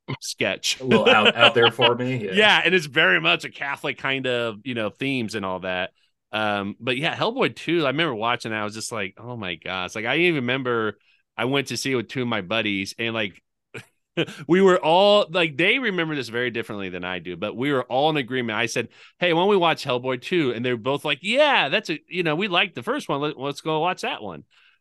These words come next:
Speaker 1: So we went and saw it, and we all hated it. And then they turned on me and said, "Thanks for suggesting that movie." I'm like, "You guys agreed to it."
Speaker 2: <laughs>
Speaker 1: Like, yes, I said, "Why don't we watch it?" But it's not like I dragged you guys to the <laughs> movie theaters to watch it. Like, that's how bad it was, is when my
Speaker 2: <laughs>
Speaker 1: friends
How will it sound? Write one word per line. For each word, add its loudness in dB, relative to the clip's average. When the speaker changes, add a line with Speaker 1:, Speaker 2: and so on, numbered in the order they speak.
Speaker 1:
So 0
we 6
went 4
and 0
saw 2
it, 0
and -2
we -2
all 2
hated 0
it. -2
And 0
then 4
they 2
turned -2
on 2
me 0
and -4
said, 0
"Thanks 2
for 0
suggesting -2
that 2
movie." -2
I'm 4
like, 8
"You 4
guys 4
agreed 4
to 2
it." 2
Speaker 2:
<laughs> -12
Speaker 1:
Like, -2
yes, 2
I 4
said, 0
"Why 2
don't -2
we 0
watch -2
it?" -4
But -4
it's -6
not 0
like 0
I 0
dragged -4
you -4
guys 2
to -6
the -2
<laughs> -4
movie 2
theaters -2
to -6
watch 0
it. -4
Like, -6
that's 2
how 4
bad 2
it -2
was, -2
is -10
when 0
my 2
Speaker 2:
<laughs> -12
Speaker 1:
friends 0